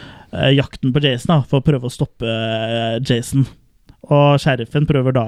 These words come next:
igjen å stoppe, eh, Tommy, ikke sant? Fordi han tror jo at, eh, at han er en sånn copycat. Så vi har liksom flere historier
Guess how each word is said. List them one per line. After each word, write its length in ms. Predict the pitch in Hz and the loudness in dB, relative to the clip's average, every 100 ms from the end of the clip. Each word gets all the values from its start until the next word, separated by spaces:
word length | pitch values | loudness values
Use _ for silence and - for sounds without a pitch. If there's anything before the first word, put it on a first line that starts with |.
| 117 | -2
igjen 240 | 120 113 113 | -2 0 -2
å 80 | |
stoppe, 360 | 117 131 - 117 | 0 -2 -2 -6
eh, 600 | 113 110 113 113 113 123 127 | -6 -4 -6 -6 0 2 4
Tommy, 300 | - 117 120 | 2 0 0
ikke 140 | 123 127 | 0 -2
sant? 180 | 139 - | -2 0
Fordi 160 | 131 | 2
han 160 | 127 123 | 2 2
tror 220 | - 110 | 0 -2
jo 140 | 107 110 | -2 -4
at, 160 | - | -4
eh, 160 | 117 117 - - - - _ | -2 -2 -4 -12 -20 -20 _
at 140 | 139 135 | -2 2
han 180 | 135 127 | 2 2
er 140 | 117 | 0
en 80 | 123 | 0
sånn 140 | 135 | 0
copycat. 680 | - 123 - 117 151 160 - _ | -2 -8 -6 0 0 0 -6 _
Så 120 | - 156 | -4 2
vi 60 | |
har 120 | 170 175 | 2 2
liksom 200 | 175 175 | 0 0
flere 480 | - 131 120 120 143 | 0 -2 -2 2 2
historier 720 | 160 - 135 113 113 117 | 2 2 -2 0 0 0